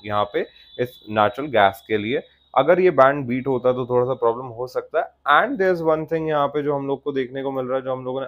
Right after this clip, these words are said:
आज ही रियलाइज किया कि एक ट्रेंड भी है, तो अगर ये बीट हुआ तो फिर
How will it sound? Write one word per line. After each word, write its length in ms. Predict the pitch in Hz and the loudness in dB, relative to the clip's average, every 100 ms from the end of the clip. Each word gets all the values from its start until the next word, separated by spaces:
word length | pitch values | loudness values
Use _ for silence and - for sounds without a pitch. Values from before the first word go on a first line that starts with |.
| - | 2
आज 200 | 107 113 | 2 2
ही 80 | 131 | -2
रियलाइज 380 | 127 120 120 120 | -6 -4 -4 -6
किया 180 | 131 139 | -12 -10
कि 160 | 147 | -8
एक 120 | 151 _ | -10 _
ट्रेंड 280 | 123 127 135 | 0 0 -2
भी 180 | 139 131 | -4 -4
है, 160 | 113 _ _ _ | -4 _ _ _
तो 80 | 139 | -2
अगर 160 | 143 139 | 0 0
ये 120 | 147 | -2
बीट 260 | 143 143 | -2 -2
हुआ 120 | 135 139 | -2 -2
तो 100 | 151 | -2
फिर 280 | - 143 | -4 -4